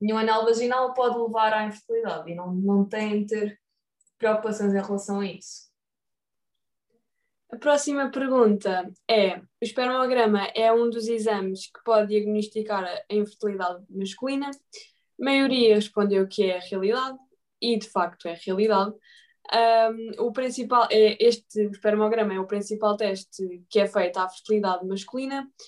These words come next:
Speaker 2: Ah, tem como objetivo principal analisar a, a quantidade, ah, que, de espermatozoides que estão presentes numa amostra de sêmen. Ahm,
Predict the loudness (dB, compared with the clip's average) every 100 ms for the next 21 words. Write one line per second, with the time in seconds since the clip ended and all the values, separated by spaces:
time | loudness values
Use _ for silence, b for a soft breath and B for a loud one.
0 | B B B 4 6 6 2 0 -4 -2
1 | -2 -2 -4 -6 -6 -4 -2 -2 0 -2
2 | -2 -8 -4 -4 -4 -2 2 2 2 2
3 | 4 4 2 0 0 -2 -4 -8 -12 -16
4 | b -8 2 2 4 4 4 4 0 -4
5 | -4 -12 -18 _ -4 -2 -4 -8 -4 -2
6 | -2 -6 -2 2 2 2 2 0 -4 -10
7 | -6 -2 -2 0 2 0 0 -2 -2 -2
8 | -6 -6 -6 -2 0 0 -2 -10 -18 B
9 | B B B _ 2 6 6 4 -4 -8